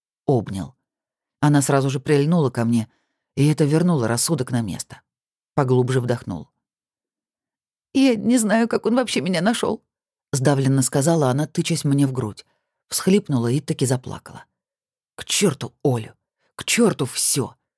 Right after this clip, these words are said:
Обнимая Каринку, я принял окончательное решение. Пусть идет, как идет. «В глазок тебя смотреть не учили?» «Я думала, что это ты»,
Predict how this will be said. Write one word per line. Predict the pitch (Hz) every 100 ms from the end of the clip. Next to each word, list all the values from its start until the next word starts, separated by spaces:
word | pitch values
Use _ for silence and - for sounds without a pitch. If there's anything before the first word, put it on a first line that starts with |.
| _ _ _ _ -
Обнимая | 131 147 156 156
Каринку, | 131 143 170 135 131
я | 127 123
принял | - 170 151
окончательное | 135 147 139 160 120 110 107
решение. | 107 - 78 82 - _ _ _ _ -
Пусть | 240 -
идет, | 135 127 107
как | 110 -
идет. | 98 104 - _ _ _ _ _ _ _ _ _ _ _ -
«В | 127
глазок | 131 143 147 -
тебя | 120
смотреть | 110 120 117 107 117
не | 123
учили?» | 127 185 143 - _ _ _ _ _ _ _ _ _ -
«Я | 247
думала, | 208 254 254 240
что | - -
это | - -
ты», | - 233